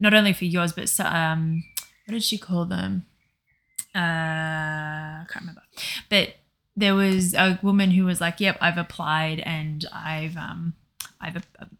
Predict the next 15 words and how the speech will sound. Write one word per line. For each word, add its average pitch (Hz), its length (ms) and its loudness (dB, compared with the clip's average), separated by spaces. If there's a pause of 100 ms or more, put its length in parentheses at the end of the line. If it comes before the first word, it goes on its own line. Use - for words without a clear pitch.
(220)
I've 190 160 4
applied 185 400 0
and 214 100 6
I'm 190 120 8
very 175 180 6
excited, 233 520 6
except 185 300 -2
I'm 180 120 4
scared 202 420 4
and 185 100 4
I'm 170 100 4
kind 170 180 -2
of 156 60 -2
having 170 220 0
doubts." - 520 2